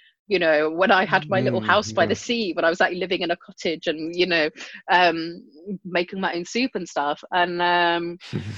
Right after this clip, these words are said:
Speaker 1: she,
Speaker 2: <laughs>
Speaker 1: <laughs> she was like, "Do you wanna do it now?" And I was like, "All right."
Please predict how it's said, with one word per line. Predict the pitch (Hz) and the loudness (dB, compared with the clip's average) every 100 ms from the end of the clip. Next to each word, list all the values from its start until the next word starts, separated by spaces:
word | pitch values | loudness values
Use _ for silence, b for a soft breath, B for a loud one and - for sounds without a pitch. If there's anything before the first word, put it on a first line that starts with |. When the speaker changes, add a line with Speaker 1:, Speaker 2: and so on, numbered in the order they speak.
| 165 | 2
Speaker 1:
she, | 170 170 185 190 - | 2 4 4 4 4
Speaker 2:
<laughs> | 214 - - - - - - | 0 0 2 2 2 0 2
Speaker 1:
<laughs> | 262 262 285 196 - - - | 2 4 0 -2 -6 -6 -6
she | - 233 | 0 4
was | 208 208 | 4 6
like, | 190 190 - | 4 4 4
"Do | 220 | 6
you | |
wanna | 220 208 | 8 8
do | 233 | 8
it | 226 | 8
now?" | 226 302 214 | 8 8 8
And | 180 | 6
I | |
was | 180 | 6
like, | 190 220 | 6 4
"All | - | 6
right." | 240 - 233 | 4 4 0